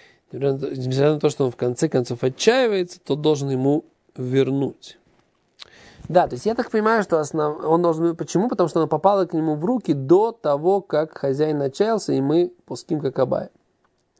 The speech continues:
То есть идея такая, человек раа, то есть мы говорим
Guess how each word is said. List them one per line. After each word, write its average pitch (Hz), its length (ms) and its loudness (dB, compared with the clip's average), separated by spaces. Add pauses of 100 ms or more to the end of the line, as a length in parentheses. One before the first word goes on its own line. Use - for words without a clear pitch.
(500)
То - 40 -14
есть 139 120 -6
идея 240 260 2
такая, 175 440 2 (120)
человек 214 360 -2 (100)
раа, 151 640 2
то - 120 -14
есть 120 120 -10
мы 196 300 2
говорим 160 380 2